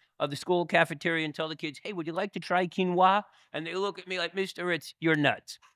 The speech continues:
But when I have my little second and third graders down there talking about it and sharing some of the things they've grown in the classroom and putting it on the line and say, "Would you like to try this today?"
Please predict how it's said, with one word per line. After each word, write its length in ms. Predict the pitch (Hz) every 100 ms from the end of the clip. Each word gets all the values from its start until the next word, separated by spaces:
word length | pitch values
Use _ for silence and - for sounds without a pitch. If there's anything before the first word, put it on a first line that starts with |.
| -
But 80 | 143
when 140 | 170
I 80 | 208
have 140 | 214
my 100 | 190
little 200 | 196 160
second 360 | - - - 185
and 160 | 143
third 260 | - 180 190
graders 400 | 170 185 180 175
down 280 | 180 180 185
there 120 | 185
talking 420 | - 180 190 175
about 260 | 160 175 180
it 80 | 175
and 80 | 123
sharing 440 | - 175 185 175
some 160 | - 180
of 60 |
the 60 | 160
things 280 | 147 170 151
they've 160 | 143
grown 260 | 104 127 165
in 60 | 160
the 80 |
classroom 460 | 147 - 165 165 147
and 120 | 113
putting 220 | - 190
it 40 | 180
on 120 | 175
the 80 | 175
line 140 | 170
and 80 | 165
say, 80 | 170
"Would 180 | 180 165
you 60 |
like 180 | 220 277
to 80 | 262
try 240 | - 262
this 220 | 226 285
today?" 340 | - 277 294